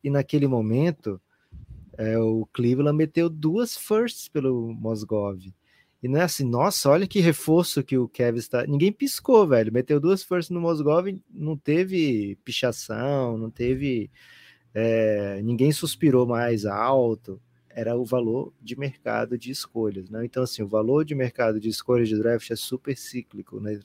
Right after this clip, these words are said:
na N B A. É, em alguns momentos se valoriza, valoriza, valoriza, em alguns momentos se desvaloriza, se desvaloriza, se desvaloriza.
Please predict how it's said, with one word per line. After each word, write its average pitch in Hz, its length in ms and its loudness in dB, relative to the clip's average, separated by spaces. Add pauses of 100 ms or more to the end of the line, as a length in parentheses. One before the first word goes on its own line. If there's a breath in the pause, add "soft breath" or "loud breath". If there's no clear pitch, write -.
na 110 100 -8
N 107 100 -10
B 107 320 -2 (800 soft breath)
A. 107 60 2
É, 110 460 4
em - 20 4
alguns 117 260 4
momentos 127 320 4
se - 60 -8
valoriza, 120 460 6
valoriza, 113 400 4
valoriza, 113 500 4
em 147 60 -2
alguns 139 320 -6
momentos 123 540 -4
se 127 100 -16
desvaloriza, 113 720 0
se 110 160 -14
desvaloriza, 104 640 -4
se - 220 -16
desvaloriza. 104 840 -2